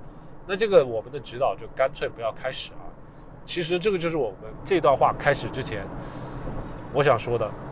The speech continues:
关于信任的一件事情。如果没有信任，我们的很多工作就没有办法展开啊，就没有办法展开。如果大家要跟小孟老师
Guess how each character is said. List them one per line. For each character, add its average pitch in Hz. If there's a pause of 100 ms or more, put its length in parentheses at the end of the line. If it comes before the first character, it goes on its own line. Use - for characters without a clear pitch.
关 143
于 127
信 160
任 120
的 104
一 101
件 101
事 113
情。 - (1500)
如 156
果 165
没 135
有 135
信 143
任， 113 (560)
我 113
们 127
的 135
很 120
多 120
工 156
作 139
就 127
没 107
有 135
办 139
法 113
展 98
开 107
啊， 101 (220)
就 135
没 110
有 113
办 110
法 113
展 110
开。 110
如 131
果 156
大 156
家 147
要 147
跟 151
小 135
孟 127
老 110
师 123